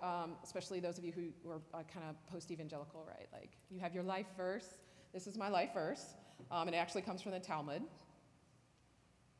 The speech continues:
And it, some of it may be familiar. "Do not be daunted by the enormity of the world's grief.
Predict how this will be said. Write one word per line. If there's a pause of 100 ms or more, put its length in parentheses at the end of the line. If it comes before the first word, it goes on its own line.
(760)
And
it,
some
of
it
may
be
familiar. (680)
"Do
not
be
daunted
by
the
enormity
of
the
world's
grief.